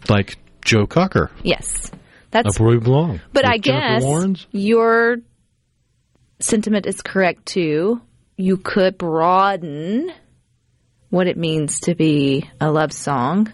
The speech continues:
Speaker 2: But yes, I imagine slow dancing. At some point, you're like, "Wah, wah, wah, wah, wah," you know. <laughs>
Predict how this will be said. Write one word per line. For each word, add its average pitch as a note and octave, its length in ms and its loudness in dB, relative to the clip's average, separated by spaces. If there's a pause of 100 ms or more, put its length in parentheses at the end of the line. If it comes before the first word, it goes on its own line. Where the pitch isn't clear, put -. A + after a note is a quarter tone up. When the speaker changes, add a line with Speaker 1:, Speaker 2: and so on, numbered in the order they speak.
(840)
Speaker 2:
But G3+ 200 2
yes, - 460 -2
I F3 260 0
imagine E3+ 720 0
slow A3 380 2
dancing. F#3+ 1000 -2 (560)
At D3+ 140 -2
some G3 220 0
point, F#3 260 0
you're D#3 140 0
like, C#3 260 2
"Wah, C#3 340 2
wah, B2 140 -2
wah, A2+ 240 2
wah, A2 200 0
wah," B2+ 500 2 (100)
you D3+ 140 0
know. B2 320 0 (260)
<laughs> - 1000 -2